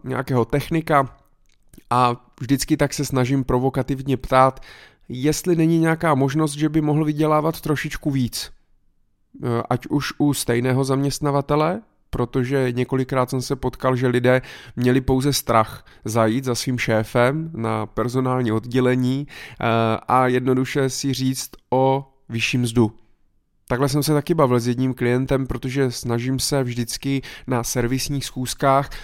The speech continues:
si zapisovat, kolik ta daná rodina nebo ten daný jednotlivec vydělal za předchozí rok. A dělám si z toho potom nějaký graf a výstupy, no a zjistili jsme, že u jednoho klienta již třetí rok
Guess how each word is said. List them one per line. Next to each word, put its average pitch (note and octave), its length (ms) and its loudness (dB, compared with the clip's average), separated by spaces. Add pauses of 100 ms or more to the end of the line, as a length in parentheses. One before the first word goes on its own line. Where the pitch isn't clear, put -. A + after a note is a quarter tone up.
(160)
si C3 220 -2
zapisovat, B2+ 800 0 (180)
kolik D3+ 320 2
ta D#3+ 120 0
daná D3+ 320 2
rodina A#2 580 0
nebo A#2+ 200 -8
ten C#3 200 -4
daný C#3 220 0
jednotlivec C3+ 540 -2
vydělal C#3 420 4
za C3 120 0
předchozí B2 540 -2
rok. A2 320 0 (600)
A - 80 -6
dělám D3+ 280 4
si D3+ 120 -2
z - 60 -4
toho D#3 180 0
potom D3+ 300 -2
nějaký C#3+ 300 -2
graf C3+ 380 2
a A#2+ 140 2
výstupy, D3 640 -2 (140)
no D3+ 100 -4
a D3+ 80 0
zjistili D3 420 -4
jsme, D3 260 -2
že D3 240 -2 (600)
u C#3 100 2
jednoho D3 320 2
klienta D3 400 0
již D3+ 220 -2
třetí - 420 -2
rok C#3 260 2